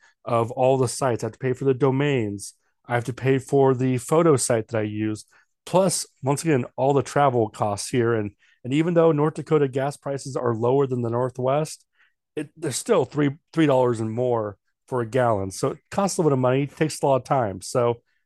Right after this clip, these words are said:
um, so my main focus is not gonna be build the business. It is truly just going to be build the brand, build the game, promote out teams, promote out players, do what I can do.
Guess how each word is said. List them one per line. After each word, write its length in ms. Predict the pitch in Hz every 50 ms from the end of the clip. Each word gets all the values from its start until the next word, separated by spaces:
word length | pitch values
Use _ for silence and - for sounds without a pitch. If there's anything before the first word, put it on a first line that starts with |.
| _ - -
um, 460 | 127 120 117 117 117 113 110 110 117 _ _ _ _ _ _ _ _ _ _ _ _ _ _ _ _ _ - -
so 180 | - 156 147
my 200 | 139 147 165 196
main 260 | 202 190 196 190 170
focus 380 | - - 143 143 143 - 131 123
is 100 | 127 117
not 180 | 123 131 135 139
gonna 140 | 165 160
be 80 | 147 143
build 300 | 123 107 120 123 135 135
the 40 | 135
business. 520 | 117 117 113 107 107 117 117 117 - - _ _ _ _ _ _ _ _ -
It 100 | 143 135
is 140 | 139 123
truly 400 | - - - - 160 165 175 190
just 220 | 165 139 151 - -
going 180 | 147 139 139
to 80 | 127 131
be 540 | 123 117 123 123 123 120 120 120 120 113 _ _ _ _ _ _ _ _ _ _ _ _ _ _ _ _ _ _ _ - 127 120 -
build 440 | - 135 135 139 139 139 139 131 139 135 135 - - 143
the 120 | 123 127
brand, 720 | 110 - 113 123 131 131 139 143 139 139 139 127 120 110 -
build 340 | 127 127 131 135 131 120
the 100 | - 127
game, 720 | 117 110 - 131 123 123 127 123 123 127 123 120 120 120 - _ _ _ _ _ _ _ _ _ _ _ - - -
promote 400 | - - 135 127 131 127 139 135
out 300 | 127 123 127 135 - _ -
teams, 420 | - - 143 131 131 131 127 120 -
promote 240 | - - 139 127 127
out 180 | 123 127 131
players, 520 | - - - 123 123 123 127 127 120 - _ _ _ _ _ _ -
do 180 | 131 127 160 185
what 120 | 185 175
I 80 | 160 151
can 180 | 151 - 143 123
do. 180 | 107 101 92